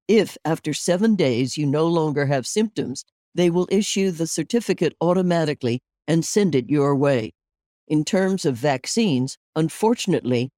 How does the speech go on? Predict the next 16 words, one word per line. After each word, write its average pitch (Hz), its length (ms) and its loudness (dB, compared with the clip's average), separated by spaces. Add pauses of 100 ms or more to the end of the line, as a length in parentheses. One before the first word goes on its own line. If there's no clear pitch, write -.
(120)
the 151 80 -2
Sputnik 220 580 -2
V 185 360 0
one 127 420 0 (240)
is 156 240 0
yet 196 300 0
to 180 80 0
be 143 200 0
approved 156 580 -2
by 143 180 2
the 135 140 0
W 160 420 0
H 151 280 -2
O 131 360 0
or 147 500 2
the 127 240 -2